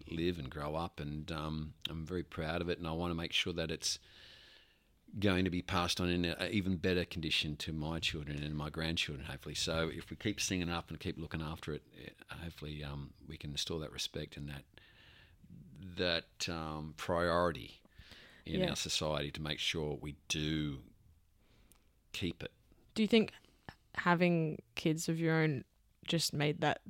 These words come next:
Speaker 2: feeling <laughs> so much stronger of wanting to protect it for the future?
Speaker 1: Yeah, it's, it's, it's two, two points probably, you know, two attitudes. One is to make sure that it's there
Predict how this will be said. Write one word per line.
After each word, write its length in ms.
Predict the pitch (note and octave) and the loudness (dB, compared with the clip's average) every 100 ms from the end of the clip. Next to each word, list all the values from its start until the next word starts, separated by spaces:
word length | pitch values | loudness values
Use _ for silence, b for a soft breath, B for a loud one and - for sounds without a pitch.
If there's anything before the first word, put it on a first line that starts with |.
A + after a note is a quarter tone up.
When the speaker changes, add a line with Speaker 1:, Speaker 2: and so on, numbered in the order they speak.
| - | 2
Speaker 2:
feeling 340 | F3+ E3 E3+ | 6 8 6
<laughs> 20 | |
so 160 | - D#3+ | 4 0
much 160 | D#3+ - | 2 0
stronger 440 | - D#3+ G3+ C4+ - _ - - | 2 2 2 0 -2 _ -4 2
of 140 | E3+ | 4
wanting 400 | D#3+ D#3+ D#3 D#3 - - | 4 4 4 2 -4 -8
to 120 | - | -6
protect 420 | D#3+ D#3+ E3 D#3 - | -2 0 2 0 -2
it 80 | - | -2
for 160 | - | 2
the 100 | E3+ | 4
future? 420 | E3 E3+ F3 G#3+ C4 - | 4 0 0 0 -2 2
Speaker 1:
Yeah, 320 | C4 D#4+ D4+ | 4 6 6
it's, 440 | B3+ F#2 F#2+ - - | 6 4 4 2 2
it's, 280 | A#2 - - | 2 2 2
it's 380 | C#3+ - - - _ - | 2 2 0 -2 _ -2
two, 300 | - A#3 F#3+ - - _ _ _ _ _ _ _ _ _ _ | 0 2 -2 -8 -20 _ _ _ _ _ _ _ _ _ _
two 340 | - - F3+ F#3+ | -6 -4 -4 -4
points 520 | - - D#2+ D#2+ - | -6 -4 -4 -4 -6
probably, 540 | - - F2+ F2 G2 A2 | -4 2 2 2 0 0
you 160 | G#2+ | 2
know, 140 | F#2 G#2 | 0 0
two 440 | - - B2+ G#2+ - B B B B B | 0 2 0 0 -4 B B B B B
attitudes. 600 | - F2 E2+ - F#2 F#2+ | 0 2 2 4 4 4
One 220 | A#2 C#3 | 4 6
is 280 | G#2+ F#2 E2 | 8 6 4
to 120 | - | 2
make 180 | F2 E2 | 0 2
sure 180 | - F2+ | 2 2
that 180 | F2 D#2 | 2 2
it's 200 | - - | -2 -4
there 500 | - F2 E2 D#2+ D2+ | 0 4 4 2 -2